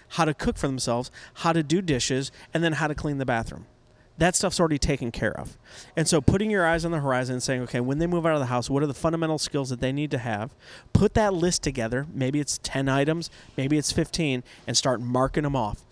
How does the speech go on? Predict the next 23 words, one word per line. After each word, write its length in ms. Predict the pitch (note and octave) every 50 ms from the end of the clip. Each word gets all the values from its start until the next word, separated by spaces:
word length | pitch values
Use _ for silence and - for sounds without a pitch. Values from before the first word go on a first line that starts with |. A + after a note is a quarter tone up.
| - - -
And 80 | C3+ -
say, 80 | - B2+
"Okay, 160 | - C3 A#2+
what 200 | A#2+ B2 C#3 D#3
are 60 | F3+
the 100 | F3+ D#3+
three 260 | D#3+ - - E3+ E3 D#3+
that 140 | D#3 B2+
we're 100 | D3 D3 C#3+
gonna 140 | D#3 C#3+ B2
focus 380 | - - D3 - - C#3 -
on 140 | D3+ D3 C#3
for 100 | - C3+
the 60 | B2+
next 240 | B2+ C3 C3 - -
three 160 | - D3 D3
months 260 | C#3 C3+ C3 B2+ -
that 220 | - B2+ A#2+ B2 -
they 200 | - C#3 D#3 D#3+
know 300 | D#3+ D3+ C#3+ C#3+ D3+ C#3+
how 200 | B2 B2+ C3 B2+
to 120 | - C#3
do?" 240 | B2 A#2+ A#2 A#2